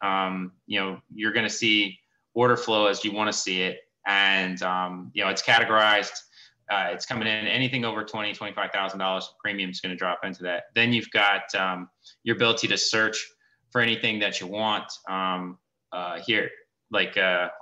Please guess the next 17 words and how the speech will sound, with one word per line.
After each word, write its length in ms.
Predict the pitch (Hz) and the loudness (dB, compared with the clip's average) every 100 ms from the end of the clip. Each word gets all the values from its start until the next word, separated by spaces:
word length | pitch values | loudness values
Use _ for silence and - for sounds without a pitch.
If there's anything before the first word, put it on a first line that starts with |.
| 98 | -2
on 80 | |
the 60 | 92 | -2
side 400 | - 110 101 98 | 2 4 6 4
and 100 | 92 | 2
build 200 | 120 113 | 2 4
out 160 | 107 95 - | 4 2 -2
filters, 460 | 98 95 95 92 - _ | -4 -2 -8 -8 -16 _
right? 240 | 104 101 - - | -2 -2 -4 -6
Um, 160 | 98 95 | -4 -4
so 180 | - 107 | -4 -2
there's 180 | 113 | -2
three 120 | - 143 | 0 0
different 280 | 123 104 | 0 -2
modes 600 | 95 98 104 113 - - _ _ _ _ _ - | 0 2 2 -2 -6 -12 _ _ _ _ _ -6
to 80 | 113 | -2
this 180 | 107 107 | -2 0
product. 520 | 117 107 110 107 | 2 4 4 2